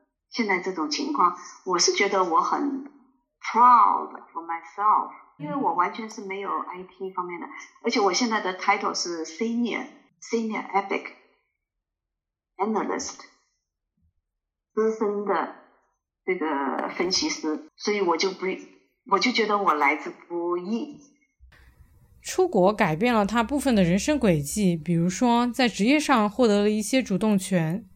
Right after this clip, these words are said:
Speaker 2: 如果他当时没有出国，现在可能是个退休的英语老师吧。目前来看，他在国内的同学，尤其是女性，大多已经退休了。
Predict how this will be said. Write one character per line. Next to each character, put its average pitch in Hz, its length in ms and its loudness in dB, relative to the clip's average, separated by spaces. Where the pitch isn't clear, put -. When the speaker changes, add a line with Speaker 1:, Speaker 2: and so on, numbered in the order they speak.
Speaker 2:
如 320 140 2
果 349 100 6
他 302 140 6
当 320 180 0
时 277 140 -2
没 208 100 4
有 233 160 4
出 214 240 -2
国， 180 320 2
现 240 220 -2
在 240 120 2
可 196 180 0
能 170 180 2
是 185 160 -2
个 208 120 -2
退 233 160 0
休 254 180 2
的 240 80 0
英 254 200 2
语 214 80 4
老 165 180 2
师 - 220 -6
吧。 170 280 -6
目 339 120 0
前 247 240 2
来 196 180 4
看， 214 340 0
他 233 200 -2
在 277 180 4
国 214 160 0
内 247 160 2
的 202 100 -4
同 190 300 0
学， 180 460 2
尤 196 180 2
其 247 240 -4
是 294 140 -2
女 208 240 6
性， 226 440 0
大 262 200 2
多 269 180 2
已 208 140 2
经 185 160 2
退 233 200 0
休 247 340 2
了。 214 300 0